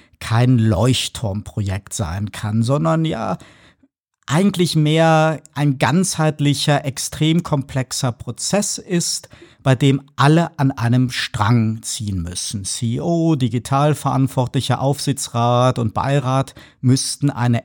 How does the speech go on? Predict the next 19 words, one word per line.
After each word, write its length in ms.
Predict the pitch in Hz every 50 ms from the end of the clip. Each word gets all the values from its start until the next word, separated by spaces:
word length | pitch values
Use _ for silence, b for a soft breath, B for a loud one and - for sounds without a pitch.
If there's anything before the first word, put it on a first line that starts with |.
| _ -
echte 520 | 135 139 135 - - - - 143 135 - - -
Allianz 680 | - 117 113 113 113 110 98 - 92 95 95 - -
bilden. 600 | - - 87 80 82 90 90 - - 95 92 - _ _ _ _ _ _ _ _ _
Und 480 | - 147 175 220 233 233 - - - -
eine 220 | 131 139 131 127
erfolgreiche 840 | - 117 - - - 143 156 190 190 - - 156 156 151 - 151
Veränderung 640 | - - - - 131 135 165 180 165 156 175 170 170 151
im 140 | 131 123
Sinne 320 | 117 107 120 131 127 131 120
der 160 | - 117 113
Digitalisierung 1200 | 101 117 104 113 120 - - 120 117 117 120 107 110 135 175 208 214 180 175 180 180 185 185 b b b b b b b b b b
ließe 320 | 131 151 160 - - 143
sich 320 | 117 127 135 123 - - -
nur 240 | 127 127 113 120
dann 380 | - - - 127 - 139 165 196
anstoßen, 1040 | - - 175 185 185 175 - - - 160 151 151 147 156 - - - 156 147 147 135
wenn 160 | 123 120 123
es 120 | 117 -
eine 260 | 123 120 113 113 123